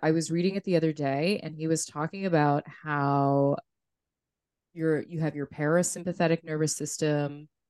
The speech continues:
and then your sympathetic nervous system. Like, your parasympathetic, whatever. Like, when you breathe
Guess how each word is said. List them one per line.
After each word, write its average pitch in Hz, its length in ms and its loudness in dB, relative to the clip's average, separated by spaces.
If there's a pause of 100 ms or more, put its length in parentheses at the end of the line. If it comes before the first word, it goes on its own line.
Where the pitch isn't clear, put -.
(240)
and 156 160 -2
then 147 140 0
your 139 100 -4
sympathetic 143 600 -2 (100)
nervous 131 280 -8
system. 123 640 -8 (300)
Like, 151 120 -4
your 156 100 0
parasympathetic, 160 680 2
whatever. 139 340 -2
Like, 143 200 -4
when 160 100 -2
you 170 100 0
breathe 175 380 0